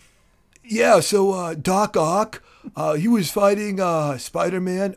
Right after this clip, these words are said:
Well, he wasn't fighting the right Spider-Man. Yeah, he wasn't fighting the actual Spider-Man.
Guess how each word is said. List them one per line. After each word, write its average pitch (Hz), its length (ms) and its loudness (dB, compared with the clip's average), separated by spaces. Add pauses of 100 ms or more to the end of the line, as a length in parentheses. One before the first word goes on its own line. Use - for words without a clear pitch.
Well, 165 140 4
he 151 60 2
wasn't 151 280 -4
fighting 143 280 -2
the 123 60 -6
right 170 220 6
Spider-Man. 104 540 -10
Yeah, 202 160 0
he 180 100 4
wasn't 220 320 8
fighting 190 380 2
the 170 200 -2
actual 196 460 2
Spider-Man. 196 800 -2